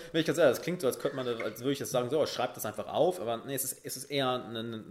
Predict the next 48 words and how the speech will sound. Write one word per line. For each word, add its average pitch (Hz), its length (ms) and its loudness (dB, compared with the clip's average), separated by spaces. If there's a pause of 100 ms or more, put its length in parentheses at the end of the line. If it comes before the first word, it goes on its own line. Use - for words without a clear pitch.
(280)
ein 110 40 -10
Gefühl. 170 520 -2 (480)
Und 156 100 2
wenn 254 100 10
du 247 60 6
dieses 214 140 0
Gefühl 196 260 -2
kennst, 214 400 -2
wo 127 80 0
dieser 143 200 2
Ort 135 220 2
ist, - 380 0 (320)
dann 151 100 4
kannst 170 240 -2
du 139 100 -2 (100)
andere 190 380 4
Leute 147 540 4 (100)
dahin 185 360 4
führen. - 400 -8 (360)
Und 139 140 4
das 180 180 8
sagen 165 260 6
Leute 147 260 4
dann, 139 160 2
"Ey, 131 320 -4
der 123 120 -4
ist 127 120 -6
immer 135 180 -4
gelassen" 113 520 -4
oder 98 180 -4
"Diese 107 240 -12
Person 110 300 -10
ist 107 80 -12
super 123 220 -2
charismatisch" 110 680 -2
oder 104 120 0
"Bei 113 80 4
der 120 100 2
Person 123 320 -4
fühle 123 160 -4
ich - 80 -10
mich 104 220 -10
wohler, 113 260 0
ich 92 120 -4
fühle 135 120 -2
mich 123 80 -6
super 127 220 0
verbunden." 123 560 0